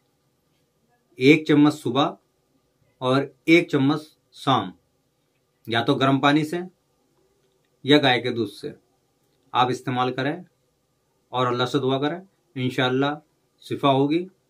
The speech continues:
और मैं समझता हूँ कि आपको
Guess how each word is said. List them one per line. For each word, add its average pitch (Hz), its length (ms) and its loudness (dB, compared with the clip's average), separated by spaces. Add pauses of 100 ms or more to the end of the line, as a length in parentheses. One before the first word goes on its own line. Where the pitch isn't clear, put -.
(360)
और 120 460 -2
मैं 135 260 0
समझता 135 380 -2
हूँ 170 280 -2 (340)
कि 151 80 0
आपको 156 420 -2